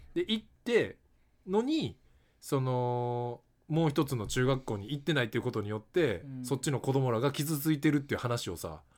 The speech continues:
Speaker 2: せやな。
Speaker 1: その二回目の学校行った時に聞いて、
Speaker 2: うん。
Speaker 1: なんか俺らはさ、元気を与えようとかさ、
Speaker 2: うん。
Speaker 1: なんかそういう風にして行ってんのに、
Speaker 2: うん。
Speaker 1: なんか誰かを傷つけてたみたいなさ、
Speaker 2: うん。
Speaker 1: なんか今回のそのコロナでもさ、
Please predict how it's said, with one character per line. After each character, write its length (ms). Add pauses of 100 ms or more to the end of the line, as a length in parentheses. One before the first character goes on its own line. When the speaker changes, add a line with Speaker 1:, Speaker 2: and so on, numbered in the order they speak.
Speaker 2:
せ 140
や 60
な。 100
Speaker 1:
そ 160
の 80
二 120
回 240
目 120
の 120
学 220
校 120
行 80
っ 20
た 80
時 200
に 120
聞 260
い 40
て、 380
Speaker 2:
う 40
ん。 200 (480)
Speaker 1:
な 120
ん 100
か 140
俺 160
ら 140
は 340 (140)
さ、 340
元 260
気 220
を 380
与 280
え 60
よ 320
う 160
と 80
か 140
さ、 280
Speaker 2:
う 40
ん。 20
Speaker 1:
な 80
ん 80
か 600
そ 180
う 40
い 40
う 60
風 160
に 260
し 120
て 100
行 120
っ 20
て 260
ん 60
の 100
に、 400
Speaker 2:
う 20
ん。 60 (600)
Speaker 1:
な 100
ん 20
か 80
誰 220
か 120
を 80
傷 260
つ 120
け 80
て 100
た 120
み 100
た 100
い 60
な 80
さ、 100
Speaker 2:
う 60
ん。 20 (880)
Speaker 1:
な 80
ん 40
か 100
今 240
回 160
の 100
そ 120
の 100
コ 180
ロ 100
ナ 140
で 80
も 100
さ、 300